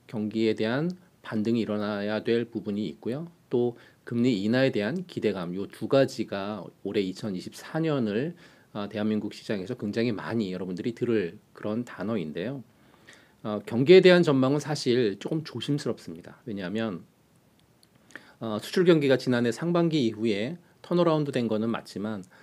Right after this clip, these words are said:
올해 성장률 이점삼 퍼센트를 강하게 끌어올리기에는 이 동력이 조금 부족하기 때문에 그런데요. 그 이유를 몇 가지 말씀드리면 첫 번째 이유는 전 세계 글로벌 경기가 확장 국면에 있지 않고요.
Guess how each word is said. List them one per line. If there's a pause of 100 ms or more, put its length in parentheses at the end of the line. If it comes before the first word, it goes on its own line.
(300)
올해
성장률
이점삼
퍼센트를
강하게 (120)
끌어올리기에는
이
동력이
조금 (380)
부족하기
때문에 (100)
그런데요. (580)
그
이유를
몇
가지
말씀드리면 (320)
첫
번째
이유는 (340)
전
세계
글로벌
경기가 (280)
확장
국면에
있지
않고요.